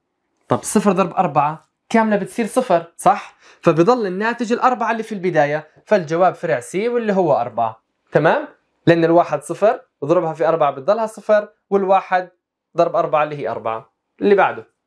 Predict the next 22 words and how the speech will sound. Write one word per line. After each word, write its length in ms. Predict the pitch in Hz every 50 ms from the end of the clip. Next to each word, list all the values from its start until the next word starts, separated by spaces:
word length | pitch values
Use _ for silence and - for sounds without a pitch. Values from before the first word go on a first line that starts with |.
| _ _ _ _ _ _ - - - - - -
عندك 380 | - 262 269 233 208 175 - - 190
لن 320 | 202 220 240 247 240 202
جواه 440 | 160 175 165 165 185 214 214 - 202
اقتران، 500 | 202 - - _ 190 - 151 123 113 113 _ _ _ _ _
لما 220 | - 165 156 160 160
يكون 320 | 170 170 - 269 294 285 254
لن 200 | 233 240 233 214
جواه 400 | 160 175 175 170 185 202 208 220
اقتران 560 | 226 226 - _ 190 175 147 127 123 123 135 _ _ _ -
بتكتب 500 | 156 147 - - 262 - - 208 175 170
الاقتران 460 | 175 185 - - - 214 220 220 214
في 80 | 190 220
المقام 480 | 214 208 214 214 - 247 247 254 254
وبتشتقه 600 | 247 247 247 - 233 - - - 254 254 - - 202
بالبسط، 640 | 190 180 156 139 135 131 - - - _ _ _ _ _ _ -
يعني 420 | 202 233 220 180 135 120 113 113 _ _ _ _ _ -
عندي 380 | 180 233 247 220 180 165 180
لن 320 | 185 196 208 226 269 294 - _ _ _ -
جواه 480 | 143 151 170 170 185 220 226 208 180
مية 480 | 165 185 220 233 214 190 180 170 - 214
إكس 280 | 233 226 - - -
زائد 300 | 185 202 233 240 254 240